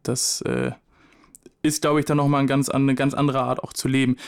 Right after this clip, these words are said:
Letzte Frage für dich, Theresa. Ähm, ab wann würdest du denn sagen, ist man,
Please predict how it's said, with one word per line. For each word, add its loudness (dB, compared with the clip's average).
Letzte 0
Frage 0
für 0
dich, -2
Theresa. 2
Ähm, 2
ab -2
wann 0
würdest 2
du 4
denn 2
sagen, 0
ist -6
man, -2